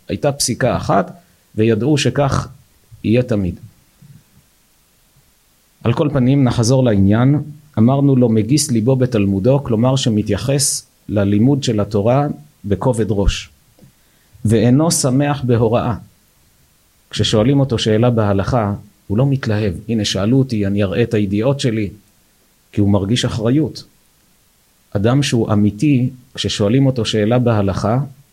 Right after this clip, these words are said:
הוא מרגיש אחריות. "אני מקווה שאני לא אטעה". מפעיל את הזיכרון, אם לא ברור לו, פותח ספרים, שואל, מתייעץ, חוקר, מלבן, כדי להגיד את הדבר הנכון.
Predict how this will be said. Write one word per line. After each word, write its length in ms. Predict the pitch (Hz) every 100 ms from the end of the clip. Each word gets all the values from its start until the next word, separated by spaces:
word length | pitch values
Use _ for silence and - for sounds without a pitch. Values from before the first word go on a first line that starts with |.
| -
הוא 100 | 104
מרגיש 380 | 101 98 131 131
אחריות. 560 | - 92 107 101 90 - _ _ -
"אני 140 | 98
מקווה 340 | 104 110 120
שאני 280 | 147 117 107
לא 180 | 107 113
אטעה". 280 | - - 101 - - _ _ _ -
מפעיל 380 | 98 - 135 123
את 120 | 123
הזיכרון, 640 | 101 104 113 101 107 95 -
אם 100 | 107
לא 120 | 120
ברור 380 | 120 113 117 110
לו, 140 | 104
פותח 300 | 107 101 113 107
ספרים, 540 | - 113 107 104 98
שואל, 420 | - 98 117 113
מתייעץ, 640 | 101 104 113 101 117 104 -
חוקר, 440 | - - 135 107 107 - _ -
מלבן, 680 | 113 117 113 113 143 180 196 - - _ -
כדי 280 | 104 107 110 -
להגיד 340 | 113 107 139
את 120 | 135 120
הדבר 360 | 104 104 113
הנכון. 400 | 110 101 - 90